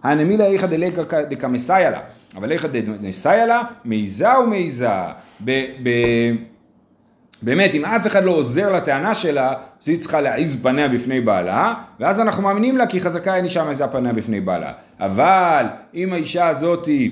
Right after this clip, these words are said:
יש לה את השליח שמסייע לעדות שלה, אז זה כאילו עוזר לה, אבל זה באמת הורס לה. כי עכשיו אומרים, "עכשיו יש לך אומץ להגיד את זה, בגלל שהשליח עוזר לך.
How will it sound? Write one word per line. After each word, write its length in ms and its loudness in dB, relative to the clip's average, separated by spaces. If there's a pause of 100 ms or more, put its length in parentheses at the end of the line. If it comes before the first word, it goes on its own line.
(240)
יש 260 -2
לה 60 2
את 120 -4
השליח 460 2
שמסייע 520 -2
לעדות 400 -2
שלה, 520 0 (960)
אז 240 -2
זה 200 0
כאילו 360 4
עוזר 320 2
לה, 120 4
אבל 160 0
זה 60 -8
באמת 300 -4
הורס 380 0
לה. 140 -6 (340)
כי 340 -2
עכשיו 240 -2
אומרים, 260 0 (140)
"עכשיו 260 -2
יש 140 0
לך 140 -2
אומץ 420 2
להגיד 300 2
את 140 -2
זה, 120 -6 (340)
בגלל 280 0
שהשליח 540 2
עוזר 440 0
לך. 100 -6